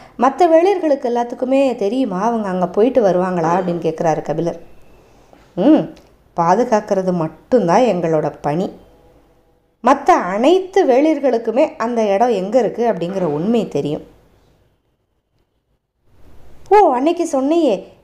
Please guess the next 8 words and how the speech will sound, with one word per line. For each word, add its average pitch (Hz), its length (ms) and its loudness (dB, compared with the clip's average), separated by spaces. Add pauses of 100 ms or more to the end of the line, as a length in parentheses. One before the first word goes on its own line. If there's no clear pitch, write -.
எவ்வியூர்ல 269 760 2
இருந்து 262 400 2
மலைப்பாதை 262 720 2
வழியா 240 420 0
போனா 208 300 0
பாழிநகர் 233 720 -2
போயிரலான்னு 202 560 0
என்கிட்ட 262 340 0